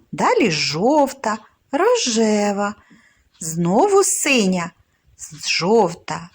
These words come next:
рожева, синя, жовта, рожева, синя,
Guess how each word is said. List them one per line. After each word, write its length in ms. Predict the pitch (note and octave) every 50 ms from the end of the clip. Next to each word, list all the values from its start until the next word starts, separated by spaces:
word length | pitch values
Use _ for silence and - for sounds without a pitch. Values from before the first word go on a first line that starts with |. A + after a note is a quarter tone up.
| _ _
рожева, 1300 | - G#3 A3 A#3 C4 D4 E4 E4+ D#4+ D4+ D4 - E4 E4 D#4+ D#4+ D4+ B3+ A#3 G#3+ G3 F#3+ F3+ E3+ F3 - - _ _ _ _ _ _
синя, 960 | - - - - - D3+ D#3 F#3+ G#3 A3+ B3 A#3 G#3+ G3 F#3+ F3+ E3+ E3 E3+ _ _ _ _ _ _ _
жовта, 960 | F3 F3 E3+ E3 E3 E3+ G3 A3 A#3 A3+ G#3 F#3+ F#3+ - _ - - - - - _ _ _ -
рожева, 1160 | G3+ G3 G3 G#3 A3+ B3+ C#4+ D4+ C#4 C4 C4 C4+ C#4 C4+ B3+ A3+ G3+ F#3+ F#3 E3 E3+ E3+ F3 - _ _ _ _ - - - _ _ _
синя, 920 | - - - - - - E3+ F3+ A3+ C#4 E4 D#4 C4+ A3 F3+ F3 E3+ F3